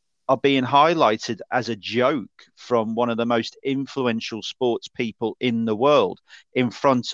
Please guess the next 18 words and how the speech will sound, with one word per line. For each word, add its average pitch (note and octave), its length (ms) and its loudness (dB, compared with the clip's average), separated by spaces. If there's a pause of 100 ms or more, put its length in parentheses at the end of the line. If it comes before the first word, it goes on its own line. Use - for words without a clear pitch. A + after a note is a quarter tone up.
(120)
of A#2 180 -2 (140)
billions C3 680 2
of A2+ 180 -4
people D3+ 460 -4
watching A2+ 420 -4
on G#2+ 160 -6
cameras, E3 520 -2 (680)
I G3 140 4
think G3+ 360 0
it D3 160 0
was A2+ 400 -4 (100)
misjudged, B2+ 920 0 (180)
mistimed, A#2 840 0 (520)
and E3+ 400 -2 (480)
he E3+ 140 2
apologised, B2 800 0
rightly C#3 300 0
so, A2 380 -4